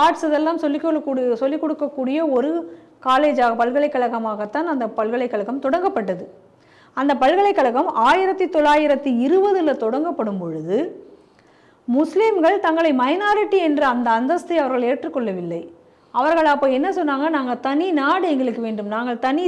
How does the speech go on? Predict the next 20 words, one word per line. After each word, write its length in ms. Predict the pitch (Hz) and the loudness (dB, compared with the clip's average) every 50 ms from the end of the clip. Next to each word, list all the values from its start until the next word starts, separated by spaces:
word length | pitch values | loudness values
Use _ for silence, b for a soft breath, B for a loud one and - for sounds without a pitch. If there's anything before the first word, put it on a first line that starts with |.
| 277 240 269 | 0 0 2
தேசிய 340 | 320 349 392 381 381 370 330 285 262 277 | 2 2 2 2 2 2 2 2 2 2
இனம்" 240 | 277 339 370 349 302 | 2 2 0 0 0
அப்படின்னு 320 | 240 220 226 254 254 247 233 240 | -2 -2 -4 -4 -4 -4 -4 -4
தான் 140 | 240 233 - | -6 -6 -8
சொன்னோம். 260 | 208 185 175 - - - - - _ _ _ _ _ _ _ _ _ _ _ _ _ _ _ _ b b b b b b b b b b b b - - 233 | -10 -12 -12 -14 -18 -20 -20 -20 _ _ _ _ _ _ _ _ _ _ _ _ _ _ _ _ b b b b b b b b b b b b -2 2 2
அதை 160 | 277 285 403 440 440 440 415 427 | 4 4 6 6 8 8 8 8
ஆதரிச்சு 420 | 453 466 453 453 440 453 - 403 403 427 | 6 6 6 4 4 4 4 4 4 4
தான் 160 | 415 415 370 349 | 2 4 4 4
ஓட்டு 180 | 359 370 - 392 294 - | 4 4 2 0 0 2
போட்டார்கள். 460 | 320 294 247 262 247 226 226 226 220 226 | 2 2 4 2 2 2 2 2 2 2
அதை 120 | 254 302 294 277 262 | 2 2 2 2 2
என்-, 180 | 269 302 277 277 233 226 | 2 2 0 -2 -2 -2
அந்த 200 | 233 247 233 226 233 - | -2 -2 -2 -4 -2 -2
தனியாக 460 | 240 269 311 359 392 381 349 339 381 403 320 | 0 0 0 0 2 2 2 4 4 4 2
இந்த 100 | 302 269 247 240 | 2 2 2 4
நாடு 240 | 254 294 349 320 349 285 269 | 4 2 2 2 2 2 2
ரெண்டாக 440 | 269 285 311 349 339 320 302 359 - - | 2 2 4 2 2 2 0 0 -2 0
சதவீதத்தின் 640 | 285 269 294 311 330 320 339 339 330 311 277 269 254 | 0 0 0 0 0 0 -2 -2 -2 -2 0 0 -2
அடிப்படையில் 480 | 247 285 277 302 285 294 285 269 247 - | -2 -2 -2 0 0 0 -2 -2 -4 -2
பிரிய 180 | 277 294 339 | 0 2 2